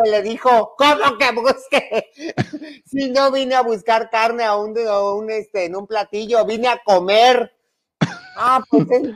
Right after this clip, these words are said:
pues es que casi no le ponen, señora, pero mire, <laughs> está bien rico, cómase la verdura". Todavía le dijo el, ese hombre. <laughs> ¿Saben en qué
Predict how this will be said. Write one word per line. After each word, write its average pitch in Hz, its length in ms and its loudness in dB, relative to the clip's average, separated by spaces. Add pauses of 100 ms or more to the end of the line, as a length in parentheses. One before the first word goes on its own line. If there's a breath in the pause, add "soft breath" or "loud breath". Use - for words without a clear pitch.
(100)
pues 262 160 0
es 554 240 -16
que - 120 -6
casi 196 260 -4
no 196 140 -4
le 196 120 -2
ponen, 160 380 -4
señora, 143 380 -6
pero 202 200 -2
mire, 247 380 0
<laughs> - 600 -6
está - 260 0
bien 254 240 2
rico, 233 380 2
cómase 240 360 -2
la 170 140 2
verdura". 160 380 0 (380)
Todavía 180 600 4
le 190 180 2
dijo 170 200 -2 (160)
el, 185 140 0
ese 180 300 0
hombre. 165 680 2
<laughs> - 1400 -2
¿Saben 233 400 2
en 202 180 -4
qué 208 160 -8